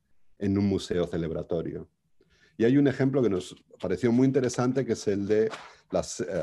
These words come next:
el Museo del Aseo de Urgel, en Tárrega, que es el único que aborda directamente ese pasado de destrucción en torno a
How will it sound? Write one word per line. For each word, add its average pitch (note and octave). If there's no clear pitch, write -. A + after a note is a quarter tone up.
el F2+
Museo F2+
del A2
Aseo A2
de A2
Urgel, A2+
en F2+
Tárrega, G#2+
que B2+
es -
el A2
único C#3+
que G#2
aborda G#2+
directamente F#2
ese -
pasado F2
de E2
destrucción -
en G2+
torno B2+
a F#2